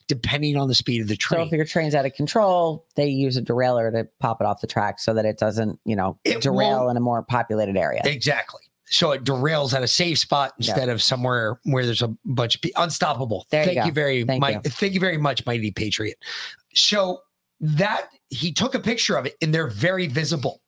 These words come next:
Speaker 1: So listen, folks, when you put a derailleur on the tracks,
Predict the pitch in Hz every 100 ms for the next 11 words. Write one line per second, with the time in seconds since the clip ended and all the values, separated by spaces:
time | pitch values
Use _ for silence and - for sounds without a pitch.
0 | _ - 190 160 151 185 175 135 135 117
1 | 131 139 131 - 190 139 127 127 147 151
2 | 139 120 107 - 135 139 -